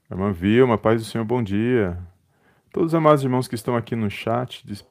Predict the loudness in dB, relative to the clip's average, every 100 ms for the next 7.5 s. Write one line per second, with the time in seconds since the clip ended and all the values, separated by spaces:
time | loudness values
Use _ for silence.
0 | _ _ -4 -4 0 0 2 0 0 0
1 | 0 0 0 0 -2 -4 -4 -4 0 4
2 | 4 4 0 _ _ -20 -20 -10 0 4
3 | 6 8 10 8 6 0 2 0 2 0
4 | 0 -2 -4 0 2 2 0 2 0 4
5 | 4 4 2 -2 -6 -4 -6 -8 _ _
6 | _ _ _ _ 0 4 4 4 4 4
7 | 2 0 0 0 0